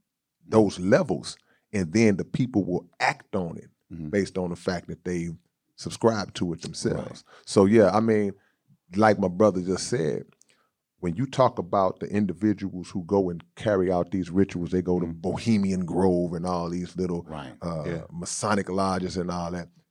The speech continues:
Speaker 1: They believe in whatever it is they're chanting to and all that. But it, like my brother just said, it doesn't necessarily mean that it's real, because
Speaker 2: Right.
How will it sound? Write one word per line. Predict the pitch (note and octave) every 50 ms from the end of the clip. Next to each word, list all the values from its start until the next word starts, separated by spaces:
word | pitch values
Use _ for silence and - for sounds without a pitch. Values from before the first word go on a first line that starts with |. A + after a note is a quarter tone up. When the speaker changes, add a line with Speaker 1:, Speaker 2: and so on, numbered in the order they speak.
| _ _ _ _ _ _ _ _ _ _ _
Speaker 1:
They | - A#2 C3+ G#3 B3
believe | A3 A#3 A3 F#3+ F3 E3+ E3+ D#3+ C#3 A2+ G2+ F#2 - - -
in | G#2+ G#2 F#2+ F2+ F2 F2
whatever | F#2+ G#2 G2+ G2 G2 G2 F#2 F#2
it | F2+
is | F#2+ F#2+ F#2 F2 D#2
they're | D#2 F#2+ F#2
chanting | F2 - - - A2+ G#2 - - F#2+ E2
to | - - G2 F#2+ F#2+ F2+
and | F2 E2
all | F2 E2+ E2+
that. | E2+ F2 E2 - - _ _ _ _
But | G2 G2+ F#2+
it, | F#2 F2+ F2 - F2
like | F#2+ G2+ F#2+ F2
my | F#2+ F2
brother | F2 F2+ G#2 G2 F2+ F2
just | E2 F#2 F2 -
said, | - G#2+ G2+ F#2
it | F#2 F2
doesn't | F2+ G2+ F#2+ F2 F2 F2 F2+
necessarily | F#2 G2 F2+ - - - - - G2+ F#2+ F2 E2+ - D#2
mean | D#2+ E2+ F#2 G#2+ G#2+ G#2 F2+ D#2+ E2+ F#2 - _ _ _ _ _ _ _ _ _ _
that | - F2+ E2 D2+
it's | D2+ - E2+
real, | D#2+ F#2+ A2+ A#2+ F2 - - - _ _ _ _ -
because | F#2+ F#2+ - - A2 G2+ F#2+ F2 - - _ _ -
Speaker 2:
Right. | - - - -